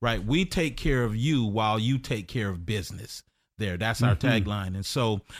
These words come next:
Speaker 1: that's the way I answer that. Um, and so when, when, when, when people are concerned, uh, that's, that's how we answer it and let them know that it's not a separation,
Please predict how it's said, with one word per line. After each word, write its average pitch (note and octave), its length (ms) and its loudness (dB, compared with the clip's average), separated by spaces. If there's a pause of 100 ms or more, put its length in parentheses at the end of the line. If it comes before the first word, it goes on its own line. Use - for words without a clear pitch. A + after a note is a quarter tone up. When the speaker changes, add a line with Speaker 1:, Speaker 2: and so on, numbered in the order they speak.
Speaker 1:
that's G3 220 2
the G3+ 100 0
way F#3 120 2
I D3+ 100 4
answer D#3 400 0
that. F#3 280 0 (340)
Um, A#2+ 560 2
and C3 200 0
so B2+ 460 0 (220)
when, C3 240 0
when, C3 180 0
when, B2+ 340 -2
when B2 160 0
people C#3+ 560 -2
are A#2+ 140 0
concerned, A#2+ 800 0 (420)
uh, A#2+ 340 2
that's, D3+ 340 2
that's C#3 280 0
how C#3 160 2
we A#2+ 140 -2
answer D3 300 -2
it B2+ 60 0
and A2+ 100 0
let A#2+ 160 -2
them A#2 200 0
know C#3 340 2 (300)
that A#2+ 160 2
it's B2+ 200 0
not B2+ 400 2
a C3 80 0
separation, G2+ 840 -4